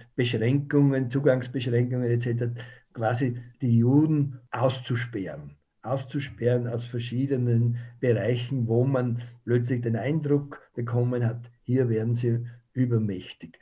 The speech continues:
oder hier fühlt man sich verdrängt. Das waren die christlich-sozialen Kleingewerbetreibenden, das waren die Akademiker an den Universitäten, das waren auch die Industriellen, das war auch der Adel.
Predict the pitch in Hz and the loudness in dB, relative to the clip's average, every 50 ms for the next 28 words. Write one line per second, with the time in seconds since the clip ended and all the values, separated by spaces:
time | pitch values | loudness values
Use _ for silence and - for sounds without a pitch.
0 | - - - _ - 120 120 120 123 117 117 - 120 120 123 127 127 123 120 - | -20 -20 -20 _ -4 -2 0 0 0 0 0 0 0 2 2 4 2 2 0 -2
1 | - - - - 123 127 135 143 151 160 143 - 135 127 123 117 120 123 120 120 | -8 -14 -10 -4 0 4 6 6 6 6 2 -4 -4 -4 -4 -2 -2 -2 -2 -2
2 | - - - - - - 123 117 117 104 104 107 107 110 110 - - 98 - 117 | -2 -6 -10 -14 -10 -6 -6 -4 -4 -2 -2 -2 -2 -4 -6 -8 -12 -12 -10 -8
3 | 104 104 101 101 104 120 143 143 143 143 135 117 120 127 123 120 123 110 104 117 | -8 -6 -6 -6 -2 0 0 0 0 -2 -6 -6 -6 -6 -6 -4 -4 -2 0 0
4 | 120 117 113 - - - - - - _ _ - 131 123 127 143 156 156 156 147 | 0 0 -2 -4 -8 -16 -20 -20 -20 _ _ -6 -2 0 2 2 2 2 2 4
5 | 143 143 147 143 143 - 139 131 135 131 135 135 139 139 131 - - 117 117 123 | 4 4 4 2 2 0 -2 0 2 4 4 4 4 2 0 -2 -2 0 2 2
6 | 123 123 131 127 135 - 123 - - - - - 127 120 123 123 120 117 120 120 | 2 2 0 -2 -4 -4 -6 -6 -8 -12 -10 -6 -4 -4 0 2 4 4 6 6
7 | 120 117 117 120 117 117 - - - - - 131 127 - 127 123 123 123 139 143 | 6 6 6 4 4 2 0 -6 -10 -8 -6 -2 0 0 0 0 2 2 4 4
8 | 143 143 143 143 139 139 131 127 127 127 127 131 127 127 131 123 120 113 113 113 | 4 4 2 -2 -2 -2 0 0 0 0 -2 -2 0 0 2 2 2 2 2 0
9 | 113 113 - 117 117 117 104 104 113 131 147 156 - - 147 143 143 143 - - | 0 -4 -6 -8 -10 -8 -6 -2 0 0 0 0 -2 -2 0 0 0 0 -2 -6
10 | - - - 143 120 113 117 104 104 117 131 135 135 139 - - - - _ _ | -14 -8 -4 -4 -4 -2 -2 -2 0 2 2 2 2 0 -2 -6 -10 -18 _ _
11 | _ _ - 117 110 120 127 120 120 - - - - - _ _ _ - 143 139 | _ _ -4 0 2 2 2 2 0 -6 -12 -16 -18 -20 _ _ _ 2 2 2
12 | 143 143 147 147 151 147 143 135 117 120 120 117 113 113 131 156 165 165 160 151 | 2 2 2 2 4 4 2 0 -2 -2 -2 0 2 4 4 4 2 2 0 -2
13 | 127 139 135 135 143 143 - 151 - - 98 98 95 113 131 170 175 170 - | -2 0 0 2 2 2 0 -2 -2 -4 -6 -6 -4 0 2 2 0 0 -2